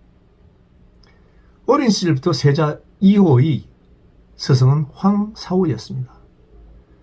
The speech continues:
중종은 천재였던 황사후를 이 호의 뒷배경-, 뒷배경으로 하기 위해서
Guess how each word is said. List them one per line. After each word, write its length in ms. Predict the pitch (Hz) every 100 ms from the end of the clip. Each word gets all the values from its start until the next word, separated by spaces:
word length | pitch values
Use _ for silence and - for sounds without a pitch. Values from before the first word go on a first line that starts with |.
| _ -
중종은 520 | 262 269 214 123 98 -
천재였던 640 | - 226 202 170 139 190
황사후를 720 | 139 - 214 147 120 107 101 - _ - _ - - - -
이 180 | 160 156
호의 380 | 143 120 160 -
뒷배경-, 640 | 202 196 - 214 190 190 - -
뒷배경으로 640 | 254 - 151 135 120 107
하기 160 | 104 104
위해서 300 | 95 127